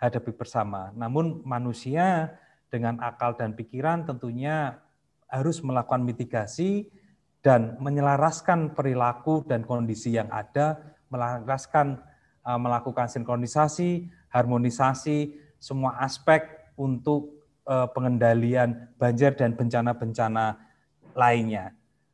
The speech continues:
Disinergikan terkait dengan engineering, vegeta-, vegetatif, kemudian rekayasa sosial, dan sebagainya,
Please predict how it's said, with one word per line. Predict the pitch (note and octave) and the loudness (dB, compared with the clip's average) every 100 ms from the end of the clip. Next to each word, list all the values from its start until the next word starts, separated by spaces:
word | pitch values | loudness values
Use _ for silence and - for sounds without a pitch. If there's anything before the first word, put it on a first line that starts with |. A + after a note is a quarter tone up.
| _ _ _ _ _ _ _ | _ _ _ _ _ _ _
Disinergikan | - A#2 C#3 C#3 - A#2+ D#3+ E3 | -8 0 4 4 2 2 6 6
terkait | D#3 C3+ B2 B2+ | 4 0 0 0
dengan | A2+ A#2 | -4 -4
engineering, | B2 B2 C3+ D3 D#3+ D#3+ E3 D#3+ D#3+ _ _ _ _ | -4 0 2 6 6 4 2 -4 -8 _ _ _ _
vegeta-, | C3 A2 C#3 C#3 - | -10 0 2 2 -2
vegetatif, | C3+ A#2+ D3 D3+ D3+ D#3 D3+ D3 D3 - | -4 0 6 6 6 4 4 2 -4 -6
kemudian | B2 B2 A#2 B2+ B2 | -4 -2 -2 0 0
rekayasa | A#2+ B2 B2 B2 A#2+ | 0 0 2 2 -2
sosial, | C#3 - D#3+ C#3+ C3+ | -4 2 6 8 8
dan | B2+ A#2 | 4 -2
sebagainya, | - A#2 C3 C3 B2+ B2 - | -4 -6 -4 -2 0 -2 -6